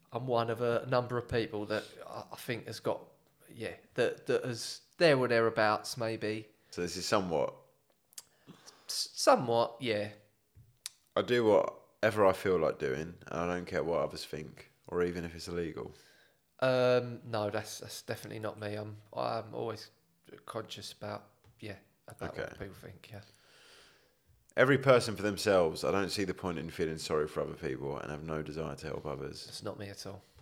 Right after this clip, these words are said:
Speaker 2: Okay.
Speaker 1: I always help, helping people, and I'm quite compassionate.
Speaker 2: I've got into legal or criminal trouble when I was a teenager.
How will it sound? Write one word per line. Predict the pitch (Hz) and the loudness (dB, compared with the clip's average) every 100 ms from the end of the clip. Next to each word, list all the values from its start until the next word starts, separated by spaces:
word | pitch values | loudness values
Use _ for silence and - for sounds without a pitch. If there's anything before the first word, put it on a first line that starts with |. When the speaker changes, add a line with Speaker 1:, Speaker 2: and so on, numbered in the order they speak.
| - | -20
Speaker 2:
Okay. | - - - | -20 -16 -12
Speaker 1:
I | 107 | -10
always | 107 104 | -10 -8
help, | 107 107 107 | -10 -10 -8
helping | 104 104 | -8 -8
people, | 104 104 101 - | -12 -12 -12 -12
and | 104 | -14
I'm | 101 113 - | -14 -18 -12
quite | 101 85 | -12 -12
compassionate. | - 101 - - 101 - _ _ _ _ _ - | -14 -14 -14 -14 -16 -18 _ _ _ _ _ -2
Speaker 2:
I've | 92 90 | -2 4
got | 107 | 4
into | 95 98 | 4 0
legal | 98 107 107 101 92 | 2 2 2 2 4
or | 85 | 2
criminal | - 95 90 | -2 -4 -4
trouble | 82 87 80 | -4 -2 -2
when | 80 82 | -2 -4
I | |
was | 82 | -6
a | 78 | -8
teenager. | - 87 73 62 - - | -10 -8 -8 -10 -8 -10